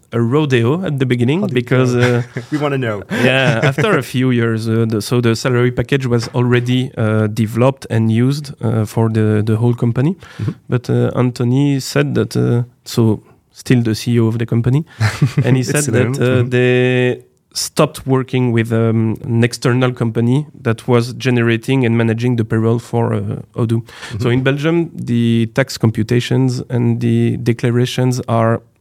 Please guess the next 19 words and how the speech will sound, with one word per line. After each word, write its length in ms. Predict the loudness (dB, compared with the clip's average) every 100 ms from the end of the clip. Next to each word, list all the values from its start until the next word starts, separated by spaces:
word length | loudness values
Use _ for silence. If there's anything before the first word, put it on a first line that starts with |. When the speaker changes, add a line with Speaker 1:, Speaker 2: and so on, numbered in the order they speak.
| -8
Speaker 1:
rather 520 | -4 -2 0 0 -2 -4
complex, 1000 | 0 0 0 _ -4 -2 -2 -4 -10 -10 -12
and 220 | -2 0 0
so 360 | -2 -2 -2 -6 -20 -4
most 220 | -2 0
of 80 | 0
the 80 | -2
companies 460 | -2 0 0 0 0
in 100 | 0
Belgium 340 | 0 0 0
are 240 | 0 -2 -6 _ _ -4
delegating 760 | -2 0 0 0 0 0 -4 -10 _
Speaker 2:
Mm-hmm. 200 | -6 -6 -2
Speaker 1:
the 100 | -2
payroll 460 | 0 0 2 2 0 -4
to, 400 | -2 0 0 -2 -6
uh, 360 | -4 -4 -4 -4
external 420 | -6 -4 0 0 0
companies, 600 | -2 -2 0 0 0